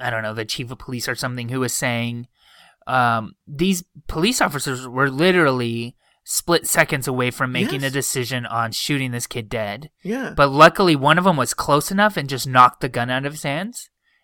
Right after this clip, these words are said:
Speaker 1: And so they didn't kill him, luckily, but, like, really could have easily, this could have turned into a tragic situation.
Speaker 2: Yes. And who are these cops who are like, "Who are these burglars and why are they filming themselves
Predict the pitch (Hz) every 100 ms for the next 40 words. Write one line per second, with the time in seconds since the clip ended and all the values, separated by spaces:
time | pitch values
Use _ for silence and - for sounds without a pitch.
0 | - 127 123 - 131 127 127 123 131 _
1 | _ _ _ _ - 127 127 139 117 110
2 | 180 175 113 120 110 - 120 120 123 117
3 | 120 120 190 226 131 120 - - 240 165
4 | - 175 190 160 147 131 123 123 - -
5 | 139 147 - 151 - 143 131 123 123 113
6 | 139 113 110 - 117 123 110 107 - 110
7 | _ - 175 302 302 175 - _ _ _
8 | _ - - - 185 320 302 254 - 220
9 | 190 151 131 131 _ _ _ - 359 349
10 | 139 147 202 196 196 269 320 139 160 170
11 | 185 156 202 311 247 196 - - 311 339
12 | 175 139 - 117 117 190 233